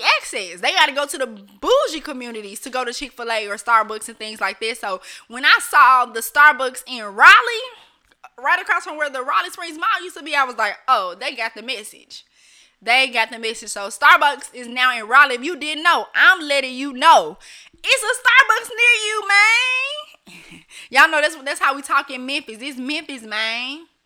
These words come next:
It's a Starbucks near you, right off of Austin Peay Highway at the red light. Make sure you go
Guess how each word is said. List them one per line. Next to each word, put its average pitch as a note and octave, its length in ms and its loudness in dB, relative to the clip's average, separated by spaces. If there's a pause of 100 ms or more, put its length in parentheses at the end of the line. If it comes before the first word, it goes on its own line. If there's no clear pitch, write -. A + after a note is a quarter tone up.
(680)
It's G4+ 220 -4
a F4+ 60 -4
Starbucks D4+ 840 6
near D4+ 300 -4
you, C4 540 -4 (1040)
right A3+ 260 4
off C#4+ 200 4
of B3+ 100 -2
Austin C4 340 2
Peay C4+ 180 -12
Highway F#3 520 -6 (1000)
at A#3 160 -6
the B3 100 -6
red G#3+ 300 -6
light. D3+ 340 -6 (300)
Make G#3 260 -8
sure C#4 160 -12
you C4 100 -14
go A3+ 540 -2